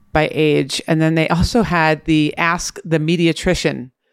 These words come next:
section, which <laughs> was really kind of cool, 'cause I have a lot of questions myself about, I mean, I have my hunches about what I see in my kids and what I notice, but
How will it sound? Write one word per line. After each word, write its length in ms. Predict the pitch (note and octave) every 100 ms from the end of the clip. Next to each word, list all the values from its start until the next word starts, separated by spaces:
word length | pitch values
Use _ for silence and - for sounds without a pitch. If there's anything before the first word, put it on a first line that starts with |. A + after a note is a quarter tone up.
| _ _ _ _
section, 640 | - D#3+ - C#3+ C#3 - -
which 260 | F3+ F3+ -
<laughs> 40 |
was 500 | E3+ F#3+ G#3 G3 F#3+
really 560 | F#3+ G3+ G3 G3+ F#3 F3+
kind 220 | F3+ E3+
of 80 | E3+
cool, 200 | A3+ G3+
'cause 160 | F#3+
I 180 | F3 F#3
have 220 | G#3 G3
a 40 | F#3
lot 180 | F#3 F#3+
of 80 |
questions 460 | - G3 - G3 G3+
myself 600 | F#3 - G#3 C4 D#3 - _ _ - - -
about, 400 | F3 F#3 E3+ D#3+
I 80 |
mean, 140 | G3+ G#3
I 40 |
have 140 | G#3 G#3
my 140 | D3+
hunches 580 | C#3 G3+ G#3+ F#3 E3+ F#3
about 380 | D#3+ D#3+ D#3+ D#3+
what 180 | D#3
I 140 | - D#3
see 400 | - - F3+ F3
in 100 | D#3
my 160 | D3
kids 380 | D3 F3 F#3+ F3
and 160 | D#3 C#3+
what 100 | D3
I 100 | -
notice, 440 | D3+ F3+ A#3 A#3+
but 320 | - E3 -